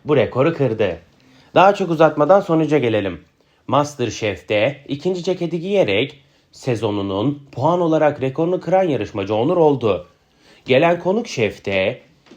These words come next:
bizim şefler de Onur'u öve öve bitiremedi. Ve ikinci ceketi Onur Aret Şef'in elinden giymiş oldu.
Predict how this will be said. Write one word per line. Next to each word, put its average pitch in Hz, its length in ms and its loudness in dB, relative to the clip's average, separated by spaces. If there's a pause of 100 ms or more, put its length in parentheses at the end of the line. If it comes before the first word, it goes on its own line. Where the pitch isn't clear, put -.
(160)
bizim 196 240 -2
şefler 123 600 2
de 117 340 2
Onur'u 170 300 2
öve 185 260 6
öve 196 160 2
bitiremedi. 156 680 0 (340)
Ve 127 100 0
ikinci 160 320 -2
ceketi 113 380 -2
Onur 107 400 2
Aret 165 300 2
Şef'in 139 260 -4
elinden 143 380 2
giymiş 135 300 -4
oldu. 110 420 0